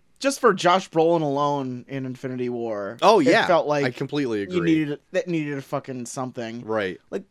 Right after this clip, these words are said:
Speaker 1: when they get close to his face, you can see his fucking stubble.
Speaker 2: Yeah. <laughs>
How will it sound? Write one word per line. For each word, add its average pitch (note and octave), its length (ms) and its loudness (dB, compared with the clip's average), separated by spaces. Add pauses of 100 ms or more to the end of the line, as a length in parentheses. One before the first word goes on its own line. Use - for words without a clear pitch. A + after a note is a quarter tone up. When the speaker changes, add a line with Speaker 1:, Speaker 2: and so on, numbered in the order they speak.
(100)
Speaker 1:
when A#3+ 200 -2
they D4 80 0
get C#4 180 -4
close B3 260 4
to B3+ 60 -4
his G#3+ 140 0
face, A3 280 0
you - 60 -12
can G#3 120 -4
see A#3 140 -6
his G#3 140 -2
fucking G#3 380 -2
stubble. D3 680 -2
Speaker 2:
Yeah. A2+ 420 0 (140)
<laughs> G3 60 -6